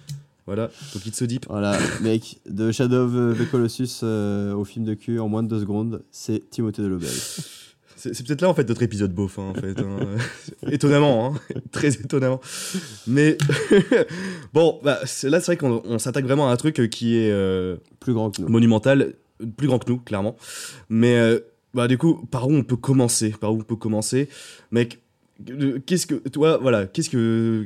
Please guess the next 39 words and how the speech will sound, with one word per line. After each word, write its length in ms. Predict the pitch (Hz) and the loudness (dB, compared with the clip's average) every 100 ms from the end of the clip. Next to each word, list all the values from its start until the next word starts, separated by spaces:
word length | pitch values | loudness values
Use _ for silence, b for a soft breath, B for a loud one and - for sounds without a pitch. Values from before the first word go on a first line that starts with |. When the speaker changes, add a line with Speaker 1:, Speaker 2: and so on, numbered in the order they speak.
| 101 | -4
Speaker 1:
en 100 | - | -2
point 160 | 123 180 | 2 4
positif, 400 | 165 135 139 147 | 4 2 0 0
là, 80 | 143 | 0
qu'est-ce 240 | - 165 | 0 -2
qui 80 | 131 | -2
t'a 160 | 135 120 | 0 2
marqué, 400 | 120 - 135 135 | 2 0 0 2
là, 80 | 139 | 4
euh, 200 | 131 101 b b b b _ _ | 4 2 b b b b _ _
comme 220 | - 143 | 0 2
ça, 180 | 139 - | 4 4
euh, 460 | 139 139 127 110 98 - b b _ _ _ - - - - | 4 6 6 4 0 -6 b b _ _ _ -20 -18 -16 -6
à 80 | 107 | -4
chaud ? 240 | - 95 - B B B | -2 -4 -6 B B B
Speaker 2:
Alors, 160 | 123 | 2
mec, 240 | 147 156 - | 2 2 -2
moi, 180 | 123 139 | 2 4
là, 160 | 147 147 | 4 2
je 100 | - | 0
parle 240 | 127 120 - _ | -2 -2 -6 _
exclusivement 600 | 127 - - 139 135 139 | -6 -6 -6 -6 -2 0
du 180 | 139 117 | 0 0
remake, 460 | 113 120 131 143 - - | 0 2 2 -2 -10 0
et 160 | 123 - | 2 2
c-, 160 | - - | -2 -14
c'est 160 | - 135 | -8 -2
un, 100 | 123 123 | -2 -2
c'est 140 | 127 | 0
un 80 | 131 | 4
Speaker 1:
Mhm. 60 | 139 | 2
Speaker 2:
mi-, 80 | |
c'est 100 | 139 | 2
un 60 | 123 | 2
détail, 280 | 131 123 101 | 4 2 0
hein, 140 | 107 - - | -4 -8 -4
mais, 260 | 117 113 - | 0 0 0
euh, 320 | 107 107 95 - _ - | -2 0 -2 -6 _ -8
Speaker 1:
Dis-moi. 260 | 117 110 | -4 -4